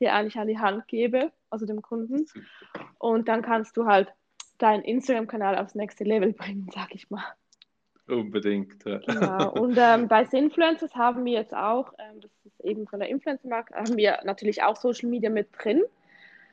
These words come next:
Speaker 1: Wir gehen aber da eher auf größere Unternehmen und da werden wir in Zukunft auch Workshops anbieten, also wirklich auf die Themen, die der Kunde wünscht.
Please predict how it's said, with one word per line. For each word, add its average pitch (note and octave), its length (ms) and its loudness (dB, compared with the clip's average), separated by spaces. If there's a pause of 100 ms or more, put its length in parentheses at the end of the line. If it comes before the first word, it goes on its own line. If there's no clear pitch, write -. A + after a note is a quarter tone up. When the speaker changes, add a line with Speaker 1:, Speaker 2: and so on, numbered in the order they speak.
(120)
Speaker 1:
Wir A#3+ 120 0
gehen B3+ 240 4
aber A3 260 6
da A3 120 4
eher G#3 340 4
auf G#3+ 160 0
größere C#4 380 0
Unternehmen A#3+ 500 -2
und G#3 160 -4
da G3+ 140 2
werden G#3 240 2
wir G3+ 80 -2
in G3 100 -6
Zukunft F#3+ 640 -12
auch F3+ 300 -4
Workshops A3+ 600 -2
anbieten, G3+ 720 -10
also F#3+ 300 -6
wirklich G#3 480 0
auf - 340 -4 (360)
die A#3 200 2
Themen, G#3+ 420 2
die G3 100 -4
der F#3+ 120 0
Kunde F#3+ 400 -6
wünscht. D4+ 420 -2